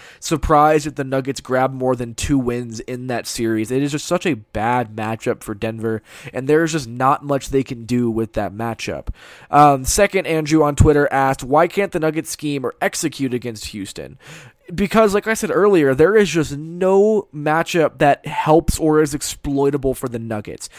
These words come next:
Their bench unit can outplay Houston's bench unit sometimes, as long as their bench doesn't get hot from three,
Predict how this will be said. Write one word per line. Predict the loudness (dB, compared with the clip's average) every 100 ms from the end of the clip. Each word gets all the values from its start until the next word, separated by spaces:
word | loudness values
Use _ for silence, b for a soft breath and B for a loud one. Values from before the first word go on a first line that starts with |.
| B 2
Their | 6 6
bench | 4 0 0
unit | 0 0 0
can | 0
outplay | 2 2 4 4 2
Houston's | 0 -4 -4 -4 -2
bench | 2 2 0 -2
unit | -2 -2
sometimes, | -4 0 -2 -2 -2 0 0
as | -4
long | -2 -2 -4
as | -4
their | -4
bench | -4 -4 -4 -6
doesn't | -8
get | -6 -6
hot | -6 -8
from | -10 -14
three, | -4 0 0 0